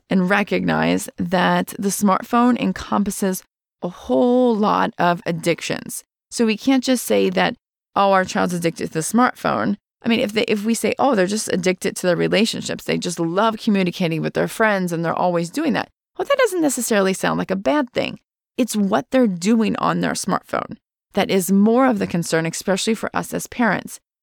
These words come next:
This is why monitoring our children's activity is really important. Yes, we want to give them their privacy,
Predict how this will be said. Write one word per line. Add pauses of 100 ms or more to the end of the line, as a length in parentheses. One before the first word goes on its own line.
(100)
This
is
why
monitoring
our
children's
activity (340)
is
really
important.
Yes,
we
want
to
give
them
their
privacy,